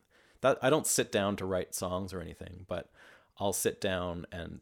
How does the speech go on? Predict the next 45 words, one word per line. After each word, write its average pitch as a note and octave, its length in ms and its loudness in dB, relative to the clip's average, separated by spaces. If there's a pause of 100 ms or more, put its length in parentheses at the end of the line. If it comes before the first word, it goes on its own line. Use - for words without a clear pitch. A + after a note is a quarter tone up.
(100)
play F#2 180 -4
my E2+ 140 -8
instrument E2+ 600 -8 (140)
and E2+ 440 -10 (840)
do F#2+ 160 -4
stuff - 540 -8 (560)
like F#2 240 -10
that F#2 400 -4
for E2 220 -14 (320)
quite F#2+ 160 -4
a E2 40 -10
while F2+ 340 -2
every F2 200 -10
day. F2 360 -6
And E2+ 180 -12 (680)
so, G#2+ 560 4 (380)
yeah, C#3+ 180 6
I B2 40 10
don't C#3+ 120 4
really G2+ 160 4
think A2+ 300 0
of A2 100 2
it G#2 100 6
as F#2 220 -2
writing. G2 500 -2
I - 60 -2
know A2 140 4
some G2+ 200 -2
people, F#2+ 220 -8
like, E2 160 -8
sit - 160 -6
down F2+ 380 -6
with C#2+ 160 -12
the D2+ 120 -10
intention E2+ 480 -8
to, - 180 -12
like, - 200 -12
write F#2 220 -2
a - 60 -8
song F#2 380 -8
or E2 120 -10
whatever. E2 420 -10
I G2 80 -6
don't G#2 160 -4
really F2 300 -8